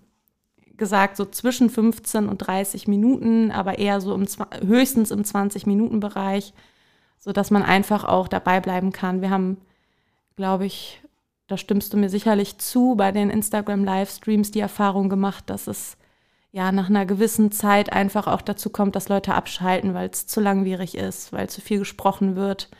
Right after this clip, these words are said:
Ähm, hier in dem Falle kann man sich ja dann die Ohrstöpsel in die Ohren donnern und, äh, den Podcast einfach anschmeißen. Beim Livestream war's ja so, dass wir auch,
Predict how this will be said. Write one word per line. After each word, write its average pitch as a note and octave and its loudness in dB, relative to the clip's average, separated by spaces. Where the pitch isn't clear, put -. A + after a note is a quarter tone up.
Ähm, F#3 -2
hier G#3+ 2
in G3+ 4
dem G#3 4
Falle G3+ 0
kann G3 0
man G3 2
sich G3 -6
ja F#3+ -4
dann F#3 -2
die F#3+ -4
Ohrstöpsel F#3+ -4
in G3+ 2
die G3 2
Ohren G3 4
donnern G3 6
und, G3 -2
äh, F#3+ 0
den F#3+ -2
Podcast G3 -6
einfach F#3+ -4
anschmeißen. G3+ 0
Beim F#3 -4
Livestream G3+ 2
war's G3 0
ja F3+ -2
so, F#3+ -6
dass - -8
wir F#3+ -2
auch, - -2